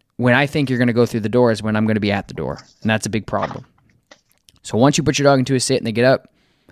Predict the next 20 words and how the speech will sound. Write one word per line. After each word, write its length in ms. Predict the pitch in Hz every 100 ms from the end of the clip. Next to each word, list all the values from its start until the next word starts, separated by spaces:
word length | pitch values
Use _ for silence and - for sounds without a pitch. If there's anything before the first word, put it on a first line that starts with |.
| _ _ _ _ _ -
pull 180 | 139 139
your 120 | 139
leash 260 | 135 127
up, 320 | 135 131 - _ _
hold 220 | - 131
the 60 | 120
dog 180 | 117 107
accountable. 500 | - 95 90 95 -
Nope. 280 | 151 185 _ _ _ _ _ _
It's 160 | - -
just 200 | 131 -
pressure 420 | 120 104 101 - - -
back 240 | 107 104
into 200 | 113 107
the 80 | 101
sit. 320 | - 92 - _ _ _ _ _ _ _ _ _ -
And 140 | 123
that 160 | 139 113
will 120 | 143
change 520 | - 139 127 113